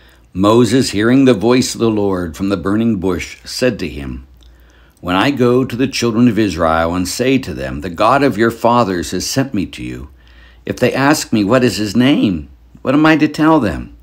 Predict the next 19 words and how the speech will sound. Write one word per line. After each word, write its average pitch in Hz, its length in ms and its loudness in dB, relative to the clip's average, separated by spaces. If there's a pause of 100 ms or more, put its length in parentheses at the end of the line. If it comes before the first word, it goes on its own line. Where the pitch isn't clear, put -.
(880)
God 80 320 0
replied, 73 760 -4 (280)
"I 78 260 -6
am 82 520 -8 (480)
who 90 260 -6
am." 65 400 -12 (1300)
Then 143 180 2
he 90 180 4
added, 67 380 -12
"This 131 240 0
is 131 140 0
what 101 240 0
you 104 160 -2
shall 104 340 -2
tell 107 400 -2
the 104 100 -4
children 101 480 -4
of 95 120 -4
Israel. 76 680 -8